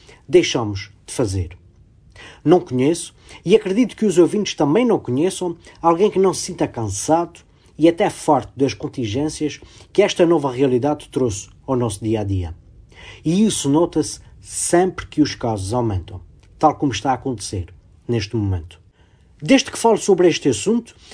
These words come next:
que considero haver duas peças fundamentais para que ela passe com o menor impacto possível: a informação e o comprometimento. A informação que é transmitida ao povo é essencial desde o início.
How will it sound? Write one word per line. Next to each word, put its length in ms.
que 120
considero 560
haver 260
duas 480
peças 400
fundamentais 840
para 140
que 160
ela 160
passe 420
com 180
o 80
menor 460
impacto 560
possível: 520
a 80
informação 880
e 80
o 80
comprometimento. 1000
A 40
informação 540
que 140
é 60
transmitida 540
ao 100
povo 440
é 160
essencial 960
desde 320
o 40
início. 420